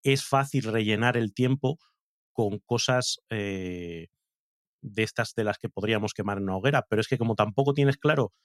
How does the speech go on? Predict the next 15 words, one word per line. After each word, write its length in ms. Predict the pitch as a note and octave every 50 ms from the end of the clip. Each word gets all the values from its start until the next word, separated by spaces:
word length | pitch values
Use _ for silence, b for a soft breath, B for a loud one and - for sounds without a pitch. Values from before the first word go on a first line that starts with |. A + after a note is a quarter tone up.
| b b b b b _ _ _ _ _
para 220 | - A2 G#2+ G#2+ -
qué 200 | - C#3 C#3 C#3
quiero 320 | - C#3+ C#3 C3+ C3 B2
ese 140 | A2+ - B2+
espacio, 480 | - - - C3 B2+ - - A#2+ G#2
para 200 | - A2 G#2 G2+
qué 120 | - - A#2
quiero 200 | - B2 A#2 A#2
ese 160 | - - G#2+
tiempo, 360 | - A#2+ A#2+ A#2 G#2+ A#2 G2+
para 180 | - G2+ F#2+ F#2
qué 120 | - A2
quiero 200 | - A#2+ A2 A2+
esa 140 | G#2 - A2+
atención, 480 | G2+ A2+ A2 A#2 - D3 D3 E3 G3